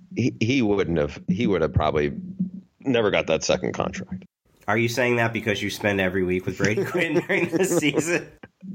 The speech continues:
Speaker 1: I feel guilty I didn't throw his name in the top fifty players thing.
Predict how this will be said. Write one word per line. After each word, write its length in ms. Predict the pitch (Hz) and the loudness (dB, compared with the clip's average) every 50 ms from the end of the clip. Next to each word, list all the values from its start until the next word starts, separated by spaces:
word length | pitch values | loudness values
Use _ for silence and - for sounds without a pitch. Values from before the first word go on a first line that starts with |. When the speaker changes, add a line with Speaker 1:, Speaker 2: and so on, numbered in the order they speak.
| - - | -12 -10
Speaker 1:
I 280 | - - 285 - - 165 | -8 -2 -2 0 0 0
feel 200 | - 269 262 233 | 0 2 0 0
guilty 380 | 147 139 147 143 - 151 139 | 2 0 0 0 2 2 2
I 60 | 110 | 2
didn't 200 | 110 123 123 110 | 2 2 0 0
throw 240 | - - 143 156 147 - | -2 0 0 0 -2 0
his 180 | - 113 101 95 | 0 0 0 0
name 260 | 92 82 76 - 104 101 | 0 -2 -2 -2 -2 0
in 100 | 104 104 | 0 -2
the 80 | - | -4
top 400 | - - - - - - - - | -6 -8 -10 -8 -4 -4 -4 -4
fifty 320 | - - - - - - - | -4 -10 -10 -8 -8 -10 -8
players 480 | - - - - - - - 76 71 | -6 -6 -2 -2 0 2 2 2 2
thing. 240 | - - 65 71 80 | 2 -2 -4 -4 -4